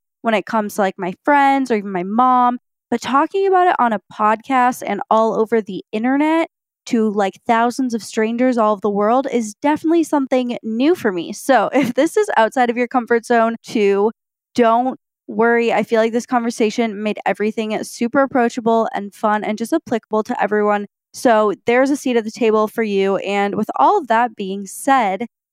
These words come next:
today's guest is a total badass, and she has broken through all of those barriers that I am still working on. Her name is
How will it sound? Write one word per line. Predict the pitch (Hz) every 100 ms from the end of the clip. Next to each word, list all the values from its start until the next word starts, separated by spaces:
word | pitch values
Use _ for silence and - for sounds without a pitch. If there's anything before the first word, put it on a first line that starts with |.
| -
today's | - 240 254 311 320 226
guest | 226 202 196 - -
is | 214
a | 208
total | - 226 285 269
badass, | 180 170 165 190 214 -
and | 214 214
she | - 247
has | 269 220
broken | 220 214 214
through | 208
all | - 220
of | 247
those | 262 220
barriers | 214 202 208 208 208 _ _ -
that | -
I | 190 202
am | 190 214
still | - - 208 196
working | 175 196 185
on. | - 208
Her | -
name | 240 226 226 302 370
is | - 214 214